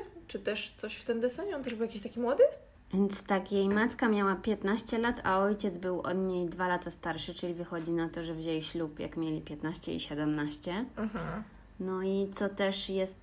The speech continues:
Speaker 2: tutaj znane na temat jej ojca, to że, no, lubił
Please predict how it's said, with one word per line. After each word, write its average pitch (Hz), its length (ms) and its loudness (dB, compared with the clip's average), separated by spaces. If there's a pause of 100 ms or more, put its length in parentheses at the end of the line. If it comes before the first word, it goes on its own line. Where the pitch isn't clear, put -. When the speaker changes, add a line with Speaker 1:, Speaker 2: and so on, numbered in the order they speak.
(120)
Speaker 2:
tutaj 190 360 -4 (240)
znane 180 420 0
na 180 180 -2
temat 180 280 -2 (180)
jej 175 400 0
ojca, 190 520 -2 (120)
to 185 280 -4
że, 170 440 -4 (220)
no, 220 240 -2
lubił 190 520 4